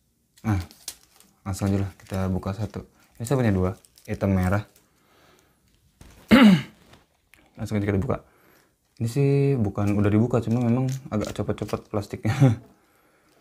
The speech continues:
V sebelas Extra ini yang ekstra-ekstra dari Victas namanya. Itu hardness-nya pasti empat puluh tujuh koma lima.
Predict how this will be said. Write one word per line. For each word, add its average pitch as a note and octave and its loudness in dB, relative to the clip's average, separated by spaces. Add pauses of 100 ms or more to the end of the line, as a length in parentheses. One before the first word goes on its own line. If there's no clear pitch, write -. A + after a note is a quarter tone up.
(480)
V - -20
sebelas B2+ 4
Extra C3+ 2
ini E3+ 2 (1040)
yang G#2+ -4
ekstra-ekstra G#2+ 0 (160)
dari G#2 0
Victas - -4 (640)
namanya. G2 2 (720)
Itu - 0
hardness-nya B2 0 (800)
pasti C#3 -4 (480)
empat G#2 -2
puluh G#2 2
tujuh G#2+ 2 (560)
koma A2 4
lima. G2 0